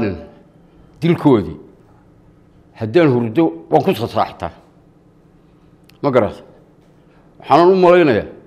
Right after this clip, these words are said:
ama ha laygu cadaabo, ama ha laygu janneeyo inaan maca aniga uurka ku haysta. Kun Ramadaan iyo kun tawxiid iyo kun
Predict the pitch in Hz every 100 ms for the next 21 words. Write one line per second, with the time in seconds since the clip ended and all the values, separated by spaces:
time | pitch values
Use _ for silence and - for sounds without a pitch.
0 | _ _ _ _ _ _ _ _ - 156
1 | 175 175 170 165 139 131 139 160 156 143
2 | 151 156 123 123 131 151 151 139 127 120
3 | 147 156 147 170 139 117 - 131 98 -
4 | - _ _ _ - 160 127 123 143 160
5 | 151 156 156 185 156 127 131 - 117 117
6 | 151 147 156 156 165 170 160